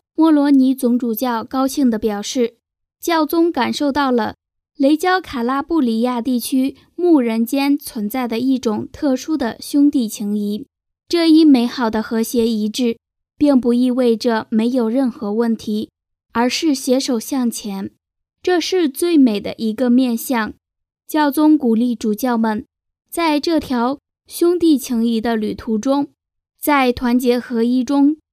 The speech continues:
展现出他们的特质，做传教和走出去的教会。卡拉布里亚地区的主教们表示，要将教宗的话语带回到自己团体，那就是勇气二词。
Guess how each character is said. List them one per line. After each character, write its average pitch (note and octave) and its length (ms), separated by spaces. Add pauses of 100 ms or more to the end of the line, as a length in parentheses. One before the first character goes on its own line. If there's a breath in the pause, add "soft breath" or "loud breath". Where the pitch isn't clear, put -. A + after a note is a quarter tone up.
(120)
展 B3+ 180
现 D4+ 260
出 D4+ 240
他 D#4 220
们 D#4+ 160
的 G#3 100
特 A#3 260
质， A3+ 320 (440)
做 C#4+ 320
传 A#3+ 340
教 C4 360 (180)
和 A#3+ 260
走 A#3 300
出 - 180
去 C#4 200
的 A3+ 120
教 G#3+ 280
会。 A3 360 (460)
卡 C4+ 180
拉 D#4+ 220
布 F4 140
里 C4 160
亚 C4 180
地 C4 180
区 C4 200
的 B3+ 120
主 A3+ 200
教 A#3+ 200
们 A3+ 180
表 G#3 220
示， - 380 (440)
要 E4 220
将 E4+ 320
教 D#4+ 240
宗 D4 180
的 C4 120
话 C#4 280
语 G#3+ 260 (420)
带 B3+ 160
回 A3+ 220
到 A#3 260
自 C4+ 260
己 A3 160
团 G#3+ 300
体， G#3+ 320 (420)
那 E4 160
就 E4+ 160
是 D4+ 240
勇 A3+ 260
气 B3+ 300
二 A#3 220
词。 G#3+ 460